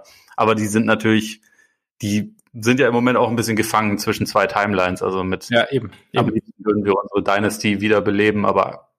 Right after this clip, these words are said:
Speaker 1: realistisch tun wir das ja nicht, sondern müssten halt irgendwie schauen, dass die nächsten zehn Jahre vielleicht auch cool werden. Und da finde ich es im Moment echt spannend zu sehen, wie man diesen Spagat schafft. Und eigentlich kann ich mir aber vorstellen, dass die Kombination Wiseman plus Pick plus ein Curry, der ja noch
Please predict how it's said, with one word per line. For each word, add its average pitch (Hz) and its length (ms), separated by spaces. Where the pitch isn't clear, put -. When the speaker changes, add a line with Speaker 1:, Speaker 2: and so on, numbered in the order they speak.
Speaker 1:
realistisch 101 760
tun 120 180
wir 104 80
das 95 160
ja 101 80
nicht, 107 280
sondern 98 500
müssten - 260
halt 95 140
irgendwie 101 460
schauen, 113 280
dass 110 140
die 117 80
nächsten 117 300
zehn 120 180
Jahre 117 200
vielleicht 113 300
auch - 240
cool 107 160
werden. 98 260
Und 101 320
da 113 160
finde 123 200
ich 107 60
es - 40
im 117 40
Moment 117 260
echt - 160
spannend 120 260
zu - 140
sehen, 113 160
wie 107 60
man 107 100
diesen 101 160
Spagat 104 420
schafft. 110 240
Und 98 120
eigentlich 110 440
kann 117 120
ich 110 80
mir 117 60
aber 110 180
vorstellen, 120 400
dass - 400
die 113 60
Kombination 113 640
Wiseman 117 460
plus - 280
Pick 123 240
plus 113 260
ein 117 60
Curry, 110 300
der 98 120
ja 98 120
noch 98 320